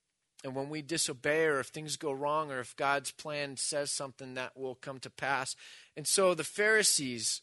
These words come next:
a sect that grew up after the Israelites, go off, they get punished, they come back, and it, it grows up this sect. And one of the things they're really intent on is that we're gonna follow the letter of the law.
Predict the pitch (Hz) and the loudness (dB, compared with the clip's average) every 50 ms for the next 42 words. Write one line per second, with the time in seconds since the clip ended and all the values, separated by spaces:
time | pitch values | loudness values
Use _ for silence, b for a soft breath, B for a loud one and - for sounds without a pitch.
0 | _ - 139 135 - - - - 170 151 - - - - 147 135 131 127 135 143 | _ -10 -6 -2 0 2 2 4 2 2 0 -2 -6 -6 -4 -4 -4 -4 -4 0
1 | 151 160 180 180 - - - 120 139 156 160 - - - 156 139 131 120 B B | 4 6 6 6 4 0 2 4 4 4 4 2 -2 -2 0 0 0 -2 B B
2 | B B B B B B B _ _ _ _ 110 - _ _ 139 139 135 117 151 | B B B B B B B _ _ _ _ -20 -20 _ _ 0 0 2 2 2
3 | 151 151 156 151 143 131 127 - - - - 165 160 175 175 160 156 151 151 - | 0 0 0 0 0 0 0 0 -4 -2 0 2 4 6 8 8 8 8 6 4
4 | - 143 135 139 156 - _ - 170 156 151 139 - - 135 - - 170 147 139 | 0 -6 -6 -6 -8 -10 _ -8 -6 -6 -4 -4 -4 -4 -6 -8 -8 -8 -4 0
5 | 143 139 147 147 143 - B B B B B B B - 156 160 156 - - _ | 0 2 2 2 -2 -4 B B B B B B B -8 -6 -6 -6 -8 -10 _
6 | - 170 160 143 135 151 180 208 233 226 196 202 208 196 - - 170 151 - - | -6 -6 -6 -6 -4 0 2 4 4 4 6 4 4 4 2 0 -2 0 0 2
7 | - 202 185 185 - 180 156 147 147 151 160 190 233 262 247 220 170 - - 196 | 4 4 4 4 2 0 -4 -4 -6 -6 -6 -4 -4 -2 0 -2 -2 -2 -4 -4
8 | 190 185 165 147 151 175 170 160 156 147 151 165 196 226 240 240 233 226 220 220 | -4 -2 -4 -2 0 2 2 2 2 0 -4 -4 -4 -4 -4 -4 -4 -4 -4 -6
9 | 185 160 165 156 - - 220 226 226 208 - 170 147 135 131 131 135 B B B | -6 -8 -8 -4 -2 -2 -2 -2 -2 -4 -2 -2 0 2 0 0 -2 B B B
10 | B B B B B - 165 156 147 196 208 185 202 190 233 233 175 - - - | B B B B B -2 -2 2 4 2 2 2 0 0 0 -2 -2 -4 -4 0
11 | 214 202 214 220 226 220 208 202 190 165 175 156 151 165 175 180 180 185 175 151 | 4 6 6 8 8 6 4 4 4 2 0 0 2 2 2 4 2 2 0 -2
12 | 139 151 147 147 151 151 147 139 117 85 | -2 -2 2 4 6 6 6 6 4 2